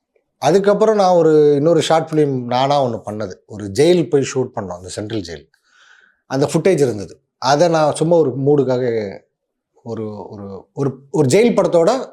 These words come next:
டைட்டில் சீக்வன்ஸ் மாதிரி நான், நானே எடிட் பண்ணேன். அது ஒரு எக்ஸ்பீரியன்ஸ். So இந்த மாதிரி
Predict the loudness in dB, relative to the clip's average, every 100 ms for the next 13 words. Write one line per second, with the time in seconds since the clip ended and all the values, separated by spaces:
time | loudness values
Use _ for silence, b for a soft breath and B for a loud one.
0 | -2 -2 -2 -4 -4 -6 -6 -8 -6 -6
1 | -10 -12 -14 -12 -8 -6 -6 -6 -12 -20
2 | -14 -4 0 2 2 -2 -6 -12 -12 -12
3 | -14 b b b b b b b _ _
4 | _ _ _ 2 4 6 4 4 4 4
5 | 2